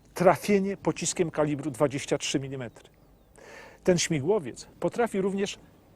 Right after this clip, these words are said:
sam świetnie bronić się przed rakietami. Z tyłu, pod belką ogonową, Ustawiono wyrzutnie flar, niewielkich, e, rac pocisków, które wytwarzały dość wysoką temperaturę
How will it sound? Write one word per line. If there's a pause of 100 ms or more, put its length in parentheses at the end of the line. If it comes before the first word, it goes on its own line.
(160)
sam
świetnie (720)
bronić
się
przed
rakietami. (420)
Z
tyłu, (380)
pod
belką
ogonową, (440)
Ustawiono
wyrzutnie
flar, (400)
niewielkich,
e, (1120)
rac (520)
pocisków, (240)
które (1120)
wytwarzały
dość
wysoką
temperaturę